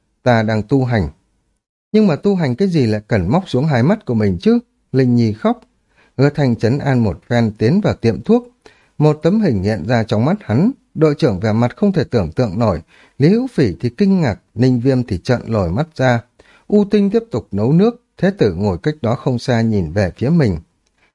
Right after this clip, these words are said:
Linh Nhi khẽ vỗ vỗ vào lưng của Linh Nhi, cất bước đi tới trước mặt Thế Tử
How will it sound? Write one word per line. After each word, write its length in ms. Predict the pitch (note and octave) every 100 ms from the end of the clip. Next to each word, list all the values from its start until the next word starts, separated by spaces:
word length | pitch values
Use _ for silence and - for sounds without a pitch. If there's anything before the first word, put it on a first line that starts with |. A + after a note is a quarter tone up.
| _
Linh 220 | C3+ B2+
Nhi 200 | B2 A#2+
khẽ 220 | A2+ D#3 E3
vỗ 300 | D#3 F#3 G3+
vỗ 220 | F3+ G#3 A3
vào 120 | G2+
lưng 260 | F#2+ C3
của 100 | A#2
Linh 240 | F2+ B2 B2+
Nhi, 220 | C3+ C3 - _ _
cất 180 | A#3 A3+
bước 240 | A3+ A3+
đi 160 | F3 E3+
tới 220 | D3 C#3+
trước 220 | E3 A3
mặt 200 | C3+ F2+ -
Thế 160 | D3 F#3
Tử 220 | C#3+ E2